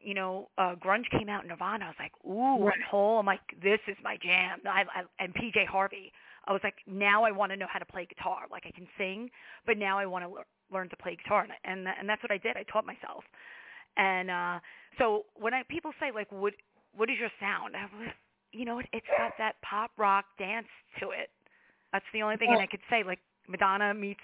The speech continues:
Speaker 1: <laughs> Kurt Cobain
Speaker 2: But
Speaker 1: as
Speaker 2: that's
Speaker 1: a songwriter.
Speaker 2: That's a good
Speaker 1: Uh,
Speaker 2: compliment, though.
Speaker 1: Say that,
Speaker 2: It's
Speaker 1: yeah.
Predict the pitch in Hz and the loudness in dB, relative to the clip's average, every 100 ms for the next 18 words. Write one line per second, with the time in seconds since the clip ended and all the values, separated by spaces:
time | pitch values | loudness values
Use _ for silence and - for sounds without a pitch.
0 | - - 247 - 247 190 - - - 220 | -2 0 0 0 -2 -2 -6 -12 -12 -12
1 | - - 214 - _ _ _ _ _ _ | -14 -20 -20 -20 _ _ _ _ _ _
2 | 330 277 294 440 - - 240 427 415 - | -4 0 2 2 2 -2 -2 -2 -2 -4
3 | 370 349 214 _ _ - - - 269 453 | -2 -2 -4 _ _ -14 -12 -8 -2 -2
4 | - 415 - 294 294 285 302 415 _ _ | 0 -2 2 4 4 4 2 -4 _ _
5 | _ 330 330 320 156 175 _ _ _ _ | _ -18 -10 -10 -8 -14 _ _ _ _
6 | _ _ _ _ _ _ _ _ - 233 | _ _ _ _ _ _ _ _ -2 0
7 | 208 226 240 _ - 214 247 | 4 2 2 _ -4 2 2